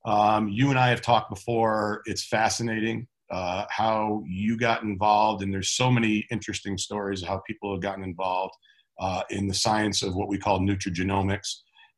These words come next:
Um, we're gonna talk about that, uh, in a subsequent question and kind of define that. You can define it now if you want. But let's talk a little bit about how, how you came to get involved, uh, with this fascinating, uh, segment, uh,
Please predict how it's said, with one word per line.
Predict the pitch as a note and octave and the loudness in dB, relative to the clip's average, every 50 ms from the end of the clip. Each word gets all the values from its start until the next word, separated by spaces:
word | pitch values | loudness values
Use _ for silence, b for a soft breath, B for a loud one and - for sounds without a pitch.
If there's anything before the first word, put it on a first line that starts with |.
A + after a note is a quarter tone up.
| - - | -6 0
Um, | - - G2 G2 G2 | 2 4 4 4 6
we're | G2 B2 C3 | 6 8 8
gonna | B2+ B2 B2 | 8 8 6
talk | - - B2 A#2+ A#2 | 8 8 8 8 8
about | B2+ A2 G#2 G2+ - F2 | 6 6 4 4 4 4
that, | F#2+ G#2+ G#2+ G2+ G2+ - - - _ G2 | 4 6 6 6 6 4 0 -6 _ -8
uh, | F#2+ G2 - G2 | -6 -4 -4 -2
in | F#2+ | -2
a | F#2+ | -2
subsequent | F#2+ - A2+ - G2 G2 F#2+ G2 G2 - | 0 0 0 0 0 -2 -2 -4 -6 -4
question | - - G2+ F#2 - - G2+ F#2+ | -2 -2 -2 -2 -2 -2 -2 -2
and | F#2 F2+ | -2 0
kind | - F#2+ F#2+ | 0 0 0
of | F#2 | -2
define | F2 F2 - F#2+ F#2+ G2+ G2+ | -2 -2 0 0 2 2 2
that. | G2+ G2+ G2+ - G2+ | 2 2 2 0 -4
You | G2 | -6
can | G2 G2+ G2 | -4 -2 -2
define | F#2 - G2+ F#2+ F#2+ | -2 0 0 -2 -2
it | F#2+ F#2+ | -2 -4
now | F#2+ F#2 F#2 F2+ | -4 -6 -6 -6
if | - - | -6 -4
you | A2 | -4
want. | G2 F#2+ F#2+ - - b b b b b b b - | -2 -2 -2 -2 -6 b b b b b b b -2
But | - B2 | 2 2
let's | - - - | 4 4 6
talk | - F#3 - | 4 4 4
a | F3 C#3 | 4 4
little | C#3 C#3+ C3+ | 4 6 6
bit | C3 A#2+ | 6 6
about | A#2 G#2+ G#2+ | 6 6 8
how, | G#2+ A#2 G#2+ G#2+ G2+ F#2+ - | 8 8 6 6 4 2 0
how | - G#2 G2+ G2 | 2 2 2 2
you | G2 G2+ A2+ B2+ B2+ | 4 4 4 4 4
came | B2+ - C3 A#2+ A#2+ A#2 A2+ | 4 4 6 6 6 6 4
to | A2 | 4
get | G#2 A2 G#2 | 2 2 0
involved, | G#2+ G#2 F#2+ G2 G2+ G2 G2 G2 G2 G2 G2 G2 G2 - - G#2+ | 0 0 2 2 4 4 4 6 4 4 2 2 -2 -6 -12 -10
uh, | F#2 F#2 F#2 | -6 -6 -4
with | F#2 G2+ F2+ - | -2 -2 -4 -4
this | - G2 - - - | -4 -6 -6 -4 -2
fascinating, | - G#2 G#2 A2 A2 - A2+ A2 G#2+ G#2 G2 G2 G2 G2 G2 F#2 F2 - _ _ _ _ _ _ _ _ _ - | 0 2 4 4 2 2 0 0 0 0 0 0 0 0 -2 -4 -6 -8 _ _ _ _ _ _ _ _ _ -10
uh, | F2+ F2+ F2+ F2+ F2+ F#2 G2 - | -8 -6 -6 -6 -6 -6 -4 -2
segment, | - - - B2 A2 G2+ G2+ G#2 G2 G2+ G2+ - _ _ _ _ | 0 0 2 2 2 2 2 0 0 -2 -2 -6 _ _ _ _
uh, | G2 F#2+ F#2+ F#2 F2+ | -6 -4 -4 -4 -4